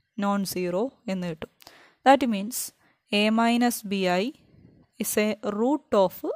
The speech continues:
F of X with multiplicity alpha. So ഒരു algebraic equation with real coefficient,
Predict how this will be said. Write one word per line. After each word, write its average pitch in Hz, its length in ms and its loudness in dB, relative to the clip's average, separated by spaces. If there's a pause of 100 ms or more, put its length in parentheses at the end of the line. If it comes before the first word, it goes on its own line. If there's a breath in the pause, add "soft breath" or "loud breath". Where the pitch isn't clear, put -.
(140)
F - 200 -8
of 196 280 -4
X 185 160 -6 (640 soft breath)
with 220 380 -6
multiplicity 190 960 -8 (320)
alpha. 156 380 -4 (560 soft breath)
So - 160 4 (520 soft breath)
ഒരു 247 220 6 (420)
algebraic 247 760 4
equation 220 520 -6 (140)
with - 260 -6 (360)
real 240 340 6
coefficient, 185 600 -2